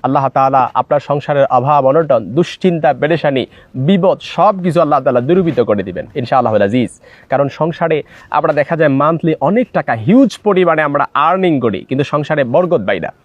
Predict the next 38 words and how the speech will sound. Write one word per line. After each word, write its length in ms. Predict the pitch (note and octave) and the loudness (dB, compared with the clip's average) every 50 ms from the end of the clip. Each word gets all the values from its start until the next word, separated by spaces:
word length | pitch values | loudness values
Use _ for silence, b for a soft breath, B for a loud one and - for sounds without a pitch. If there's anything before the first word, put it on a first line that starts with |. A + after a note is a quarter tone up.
| _ _ | _ _
আজকে 340 | - D#3 D3+ - - G3+ E3+ | -4 -4 -4 0 -2 0 2
সকালেও 460 | D#3+ E3 E3+ F3+ F#3 F#3 F3 D3+ B2+ B B B B B B | 2 2 2 2 4 4 4 2 2 B B B B B B
আমার 200 | D#3 E3 E3 E3+ | 0 0 0 0
কাছে 220 | E3+ - - E3+ - | 0 -2 -2 0 0
ইতালি 320 | F3+ F3 E3+ G#3 G#3+ G#3+ | 2 2 2 4 2 2
থেকে 260 | G3 - F3+ - F3+ | 0 0 0 0 0
এক 160 | D#3 C3 B2 | 0 0 0
বোন 220 | C#3 F3 G3 G3+ F#3+ | 2 2 2 2 2
কল 220 | F#3 F3 E3+ D#3+ | 2 2 2 4
দিয়ে 140 | D3+ D3+ C#3+ | 2 2 2
বলেছেন 460 | C3 C3+ B2+ A#2 - - A#2 F#2+ F2 - _ _ | 2 2 0 0 0 -2 -2 -2 -4 -12 _ _
যে, 100 | A2 B2 | -2 0
"হুজুর, 260 | B2 B2+ B2 C3 A#2+ A#2+ | 0 0 0 0 0 0
আমি 180 | A#2 C3+ D#3+ | 0 0 0
মান্থলি 460 | E3 D#3 D3 C#3+ C#3+ C3+ - C3 B2+ - | 0 2 0 0 0 0 -2 -2 -2 0
অনেক 300 | D#3 G3+ A#3 C#4+ B3+ - - | 0 2 2 2 2 2 0
টাকা 340 | G#3 E3 - D#3 B2+ - - - - | -2 -2 0 -4 -4 -4 -8 -2 2
হিউজ 320 | G3 B3+ C#4+ G#3 - G3 G3+ | 4 4 4 2 0 -2 -2
পরিমাণে 380 | G#3+ G3 G3+ F3+ E3+ D#3+ D#3 | 0 2 2 2 2 2 0
আমি 200 | C#3+ C#3 C#3 B2 - | 0 0 -2 -4 -2
আর্নিং 400 | - C3+ D3 E3 F3+ F3+ D3+ B2 | 0 0 0 2 2 0 0 2
করি, 220 | B2+ A2 G2 E2+ B B B B B B B | 0 0 -2 -4 B B B B B B B
কিন্তু 200 | D#3 D3+ D3+ D#3+ | -4 0 2 2
এখনো 280 | D3 C#3+ - G#3 G#3 | 2 2 2 2 2
পর্যন্ত 420 | F#3+ E3+ F3 D3+ C#3+ E3+ E3 D#3 D3+ | 2 2 0 0 0 0 0 2 2
আমি 300 | C#3 B2+ B2+ D3 E3 F3 | 2 2 2 2 2 0
আমার 180 | E3 D#3+ D3 | 2 0 0
সংসারের 500 | C3+ - D3+ D3+ D#3+ C#3 - D3+ C#3+ B2+ | -2 -2 -2 -2 -2 -2 -2 -2 -2 -2
অভাব 360 | - - C3+ C3 D3+ E3 E3 D#3+ | 0 0 0 2 2 2 2 2
অনটন 320 | D3+ D3 C#3 C#3 C3 C3 | 0 2 2 0 -2 0
কোনো 200 | - F#3+ G#3+ B3 | 0 0 2 2
কিছু 180 | G#3 F#3+ G#3+ F3+ | 2 2 0 0
থেকে 200 | E3+ D#3+ E3 D#3+ | 0 2 2 0
আমি 120 | D3+ D3 | 0 0
মুক্তি 320 | D3 F3 A3 F#3+ E3+ F3 | 0 0 0 0 2 2
হতে 160 | E3+ B2 A#2 G#2 | 2 2 2 2
পারি 220 | G2+ G2 F#2+ F2 | 0 0 -2 -2
নাই।" 120 | E2 D2 | -6 -8